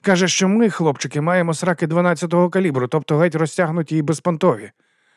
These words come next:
Тут у перемовини вступає Риб'яче Око. "Ні-ні, чотири десятих, їй-богу!" Палуба піратського корабля ходить ходором від реготу.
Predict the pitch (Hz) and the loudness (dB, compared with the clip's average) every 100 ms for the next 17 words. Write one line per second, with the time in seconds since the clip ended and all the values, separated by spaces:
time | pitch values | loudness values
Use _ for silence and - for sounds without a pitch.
0 | _ _ _ - 135 123 123 123 127 127 | _ _ _ -4 0 0 0 0 0 0
1 | 127 120 - 117 127 117 117 117 110 120 | -2 -4 -4 -2 0 0 -2 -4 -4 -2
2 | 120 98 98 - _ _ _ _ 170 175 | -2 -4 -12 -20 _ _ _ _ -2 0
3 | 170 196 190 120 117 143 175 175 175 160 | 2 2 0 -2 -4 -2 0 0 0 2
4 | 208 147 123 156 147 196 180 110 - _ | 2 0 -4 -2 0 0 0 -4 -14 _
5 | _ _ _ _ _ _ 123 123 117 117 | _ _ _ _ _ _ -2 0 0 0
6 | 127 127 120 131 117 107 117 117 139 147 | 0 0 0 0 0 0 -2 0 0 0
7 | _ _ _ - 131 117 - 135 117 113 | _ _ _ 0 2 0 0 0 0 -2
8 | 120 123 110 101 - | -2 -2 -4 -6 -20